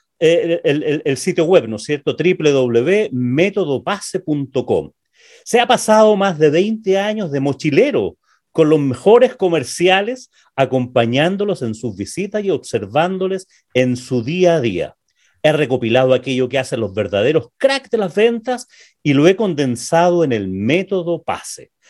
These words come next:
la metodología de ventas que implementan los mejores comerciales,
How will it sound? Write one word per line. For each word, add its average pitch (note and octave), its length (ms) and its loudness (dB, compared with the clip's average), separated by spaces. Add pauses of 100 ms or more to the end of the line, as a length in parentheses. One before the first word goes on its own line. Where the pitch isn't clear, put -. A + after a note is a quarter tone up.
(120)
la A#2 160 0
metodología A#2 720 0
de A#2+ 120 0
ventas B3+ 460 -2
que - 100 -8
implementan C3 680 -4
los A#2+ 140 -6
mejores E3 480 -4
comerciales, B2 760 -4